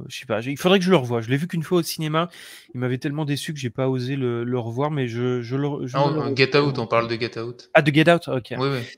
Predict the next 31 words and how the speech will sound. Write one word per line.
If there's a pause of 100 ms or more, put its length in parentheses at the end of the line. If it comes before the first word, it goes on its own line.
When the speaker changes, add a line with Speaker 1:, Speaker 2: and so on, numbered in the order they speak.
(380)
Speaker 1:
Moi,
la
seule
chose
qui
m'a
déçu
dans
Get
Out,
c'est,
si
tu,
si
tu
te
souviens
bien,
dans
la
bande-annonce, (580)
à
un
moment
donné,
on
voyait
un
espèce
de
cerf